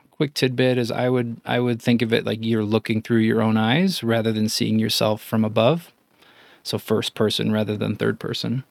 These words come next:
If you do notice that you're third person, I would just take a couple of breaths and just imagine dropping into first person. And I think that'll be helpful. But don't worry about it. Just play with it, and we'll see where this takes you. So go ahead and imagine that you're out camping.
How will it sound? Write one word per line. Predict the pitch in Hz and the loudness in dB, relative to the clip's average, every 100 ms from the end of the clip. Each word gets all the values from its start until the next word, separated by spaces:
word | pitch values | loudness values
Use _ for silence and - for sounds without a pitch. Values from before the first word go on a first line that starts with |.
| _ - - - - - | _ -20 -20 -20 -10 -4
If | 113 | 2
you | 117 | 4
do | 117 139 | 6 4
notice | 143 127 127 | 4 2 0
that | 120 | 0
you're | 113 110 | 0 0
third | 113 113 | -2 -2
person, | 131 131 - 165 | -2 -2 -2 -2
I | 123 | -2
would | 117 | -2
just | 110 - | -4 -4
take | 117 | -4
a | 117 | -4
couple | - 107 110 | -4 0 0
of | 107 | 0
breaths | 117 107 110 - | 2 2 0 -2
and | 117 | -6
just | 110 - | -6 -10
imagine | - 110 107 107 104 113 110 | -10 -6 -4 -2 -2 0 0
dropping | 107 110 98 110 110 | 2 0 0 -2 0
into | 110 127 - 131 131 131 131 | 2 2 2 2 2 0 -4
first | - 135 127 - | -6 -2 -2 -2
person. | - 139 156 156 156 _ - - _ _ _ _ _ _ | -2 -2 0 -2 -4 _ -20 -20 _ _ _ _ _ _
And | 113 | -2
I | 107 | 0
think | 113 107 | 0 0
that'll | 104 | 0
be | 107 104 | 0 -2
helpful. | 101 - 104 - _ | -4 -6 -8 -10 _
But | - 110 | 0 4
don't | 127 143 | 4 6
worry | 135 | 4
about | 127 123 | 2 0
it. | 123 | 0
Just | 123 127 | -2 -4
play | - 120 | -2 0
with | 117 117 | 0 0
it, | 117 113 | 0 -2
and | - | -8
we'll | 117 | -10
see | 107 117 | -8 -8
where | 110 | -8
this | 110 | -10
takes | - 113 - | -10 -10 -10
you. | - 120 - _ _ _ _ _ - _ - - _ - | -10 -12 -20 _ _ _ _ _ -20 _ -20 -20 _ -8
So | - | 2
go | 127 | 4
ahead | 131 151 | 6 4
and | 160 | 4
imagine | 160 135 127 123 131 143 143 - - _ | 4 4 2 2 2 0 -4 -12 -20 _
that | 131 | -4
you're | 127 123 | -2 0
out | 131 | -2
camping. | - 131 120 131 127 143 | 0 0 0 0 0 -2